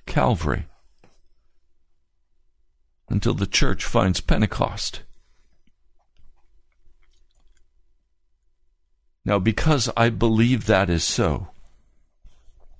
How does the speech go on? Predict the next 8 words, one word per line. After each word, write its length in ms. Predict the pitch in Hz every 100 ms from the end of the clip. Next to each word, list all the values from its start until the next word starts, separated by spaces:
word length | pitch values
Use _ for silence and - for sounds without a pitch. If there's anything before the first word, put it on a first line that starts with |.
| - - - - - _ _ _ _ - -
I'm 120 | 95
going 220 | 101 131
to 100 | 135
speak 580 | 120 - - - - -
with 200 | 123 120
you 140 | 113 104
again 420 | 98 117 120 131
today 520 | 92 78 73 73 104